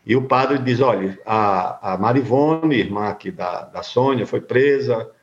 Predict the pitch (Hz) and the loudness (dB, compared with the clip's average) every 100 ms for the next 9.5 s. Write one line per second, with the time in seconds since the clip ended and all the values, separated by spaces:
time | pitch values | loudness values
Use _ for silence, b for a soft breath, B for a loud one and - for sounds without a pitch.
0 | - 98 98 95 98 117 107 107 110 110 | -12 -6 -2 -2 0 0 0 0 2 0
1 | 107 123 127 123 110 110 107 101 107 110 | 0 0 0 0 2 2 0 -2 -4 -4
2 | 110 131 110 131 127 104 101 107 127 98 | -4 -4 0 2 2 0 -4 -8 -8 -8
3 | 98 131 127 123 - - - - b b | -2 0 0 0 -6 -8 -10 -10 b b
4 | _ 110 - 117 110 98 123 123 98 - | _ -12 -4 -2 0 2 2 2 -2 -2
5 | 110 120 131 123 107 95 - 101 101 95 | 0 2 2 2 -2 -8 -4 0 0 0
6 | 90 110 98 98 135 139 127 95 92 92 | 0 0 0 -2 0 2 2 -2 -8 -10
7 | 160 175 180 196 175 156 - 143 120 117 | -8 -2 0 0 0 -2 0 0 0 -2
8 | 131 127 143 151 147 - 113 113 101 95 | -2 0 2 0 -2 0 2 2 0 -6
9 | - 98 123 - - | -10 -10 -10 -14 -16